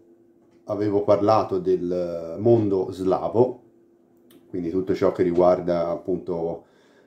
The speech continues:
eh, la, la futura Russia, Russia, Ucraina, in parte anche la Polonia, in parte anche i Balcani.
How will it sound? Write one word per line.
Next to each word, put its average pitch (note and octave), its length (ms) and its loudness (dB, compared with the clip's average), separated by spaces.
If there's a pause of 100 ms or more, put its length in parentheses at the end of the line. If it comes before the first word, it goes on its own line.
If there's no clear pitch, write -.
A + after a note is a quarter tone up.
(120)
eh, D#2 800 -6
la, C#2+ 460 -4 (160)
la G2 160 -4
futura A2 640 2
Russia, A2+ 840 2
Russia, G#2+ 720 0
Ucraina, G2 920 0 (800)
in G2 180 -4
parte F#2+ 340 2
anche F#2 220 -2
la F2 100 -2
Polonia, G2 720 2
in F#2 160 0
parte F#2 400 0
anche F2 460 -8 (320)
i F2+ 240 -6
Balcani. E2 760 -6